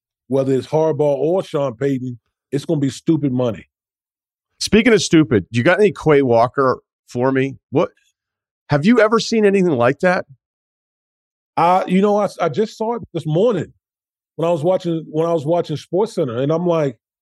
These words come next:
Speaker 1: "What the hell are you doing? Why are you shoving a trainer? Like, <laughs> like, how stupid can you be?"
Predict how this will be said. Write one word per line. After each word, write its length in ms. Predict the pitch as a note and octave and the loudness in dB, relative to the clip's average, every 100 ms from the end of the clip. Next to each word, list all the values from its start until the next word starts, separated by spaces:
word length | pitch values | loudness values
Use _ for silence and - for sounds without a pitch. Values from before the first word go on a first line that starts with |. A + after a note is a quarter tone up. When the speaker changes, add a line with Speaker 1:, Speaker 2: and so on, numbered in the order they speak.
| _ _ _ _ _ _ _ - | _ _ _ _ _ _ _ -10
Speaker 1:
"What 140 | E4+ | -6
the 100 | F#4 | -4
hell 160 | B3+ E4+ | -2 0
are 60 | D#4 | 2
you 160 | A3 | 2
doing? 400 | C#3 G#3+ E4+ A2 | 2 0 0 -2
Why 160 | G2+ D#4 | 0 0
are 100 | F#4+ | 0
you 160 | E4 | 0
shoving 360 | D4+ - C#4 B3+ | 0 -2 -4 -2
a 60 | D#3 | -4
trainer? 460 | - A3 A#3+ - _ _ _ _ | -2 -2 -2 -10 _ _ _ _
Like, 380 | F#3 A3 A2 - _ _ _ _ _ - | -2 -2 -2 -10 _ _ _ _ _ -12
<laughs> 220 | D#3 - | -12 -4
like, 180 | A#3 C4 | -2 -2
how 160 | B3+ F#4+ | -2 -6
stupid 520 | - - G#4+ G#4 G4 | -6 -2 -2 0 -4
can 140 | F4 | -2
you 160 | E4 D4 | -2 -2
be?" 560 | F3 C#4+ G#4+ G3+ F#2 | -2 -2 -2 -4 -8